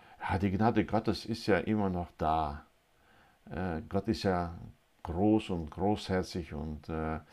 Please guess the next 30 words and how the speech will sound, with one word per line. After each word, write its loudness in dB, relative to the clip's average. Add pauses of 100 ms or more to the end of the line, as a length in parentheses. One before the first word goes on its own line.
(420)
ja, -8
er -2
meint 2
das -4
ja 0
auch 2
gut 0
mit -2
uns. 0
Er 2
ist 2
ja 0
auch -10
nicht -4
dagegen, 0
wenn 0
es -6
mir 2
gut 0
geht, 2
wenn -4
ich -6
etwas -6 (560)
Schönes 4
erlebe 6
und 2
mich 0
wohlfühle. 6 (720)
Ja, -2
so, 8